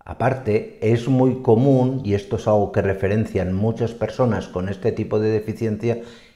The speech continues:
que te notes especialmente irritable, con cambios de humor continuos. Notarás que tu piel está bastante más pálido. Esto lo podrás ver de forma más concreta,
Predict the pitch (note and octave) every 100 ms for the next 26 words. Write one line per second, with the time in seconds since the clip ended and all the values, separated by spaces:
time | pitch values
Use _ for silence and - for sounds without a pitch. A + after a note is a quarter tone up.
0 | _ - B2 - A2+ C#3 C#3+ D#3+ - -
1 | - G2 - - F#2 A#2 A#2 A2+ A2+ A#2
2 | C3 C3+ - A#2+ G#2 F2 F2+ - - F#2
3 | E2+ E2 - - - _ - G2 G2 B2
4 | C#3 C3+ B2+ A2 B2 - - - G#2+ F2+
5 | E2 - G2+ F2+ D#2 - - _ F#2+ F#2+
6 | - G2 B2+ C3+ C3+ - G2 G2 - B2
7 | B2 C3 - - - - C3+ C#3+ A#2 -
8 | A#2 A#2 A2+ G#2+ G2+ - F2+ E2+ E2 F#2
9 | - D3+ C#3+ C3 A#2 A2 A2+ A#2 A#2 A2+
10 | - G2+ A2 G#2+ G#2+ - G2+ G2+ F#2 G#2
11 | G#2 C3